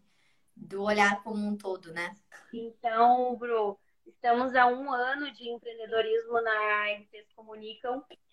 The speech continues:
Speaker 2: e hoje a gente já lidera uma franquia nacional. Então, vamos deixar essa nossa, essas nossas experiências diárias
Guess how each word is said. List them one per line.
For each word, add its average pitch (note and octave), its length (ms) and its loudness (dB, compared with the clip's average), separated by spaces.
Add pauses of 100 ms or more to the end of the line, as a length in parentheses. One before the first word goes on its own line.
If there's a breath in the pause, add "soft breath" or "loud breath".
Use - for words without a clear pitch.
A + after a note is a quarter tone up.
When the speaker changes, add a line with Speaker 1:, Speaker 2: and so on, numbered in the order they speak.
(120)
Speaker 2:
e B3 160 -8
hoje A#3+ 300 10
a C4+ 60 -4
gente B3+ 380 -14
já A#3+ 240 2
lidera A#3 460 2
uma A#3+ 180 -6
franquia A#3+ 680 -14
nacional. A#3 760 -4 (300)
Então, G#3+ 380 -16 (240)
vamos A3+ 340 -12
deixar A3+ 640 10
essa A#3 280 4
nossa, G#3+ 320 2
essas A3+ 280 -8
nossas A3 320 0
experiências A3+ 720 -16
diárias G#3 520 6